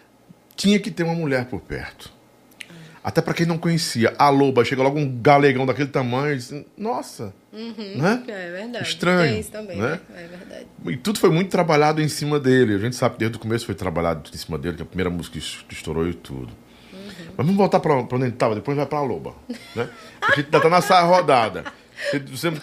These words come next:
Speaker 2: Roubando
Speaker 1: pa-
Speaker 2: aqui.
Speaker 1: <laughs> O cara foi perguntar aqui, teve que entrar, porque tá lotado de pergunta,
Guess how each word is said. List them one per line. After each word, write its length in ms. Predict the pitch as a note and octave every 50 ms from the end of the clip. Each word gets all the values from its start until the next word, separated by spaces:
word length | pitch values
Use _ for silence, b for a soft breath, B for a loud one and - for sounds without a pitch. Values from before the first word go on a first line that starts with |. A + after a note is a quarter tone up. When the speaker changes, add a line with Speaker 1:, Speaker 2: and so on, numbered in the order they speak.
| - -
Speaker 2:
Roubando 220 | D#4+ D#4 D4+ -
Speaker 1:
pa- 260 | - B3+ C4 C4 C4+ C#4+
Speaker 2:
aqui. 260 | - - C4 D4 -
Speaker 1:
<laughs> 1200 | - - D4+ D#4+ G4+ - - - - - A#3 - - - - B3+ - - - - - - - - -
O 80 | -
cara 220 | - - F3+ F#3 F3+
foi 120 | F#3 F3+
perguntar 480 | F3+ F#3 F3 F3 F3 F#3+ - - F#3+ F#3+
aqui, 200 | F#3+ F3+ G#3+ G#3
teve 220 | - A3 A3 F#3
que 80 | G3 A3+
entrar, 160 | A3 G3+ F3+
porque 80 | F3 -
tá 40 | G#3+
lotado 400 | G#3 A3 A3+ A3+ - F#3 F3+ F3+
de 80 | F3+ F#3
pergunta, 720 | - - G#3 G3 F#3 D3+ C3+ C3 D3+ C#3+ - D#2+ C2+ -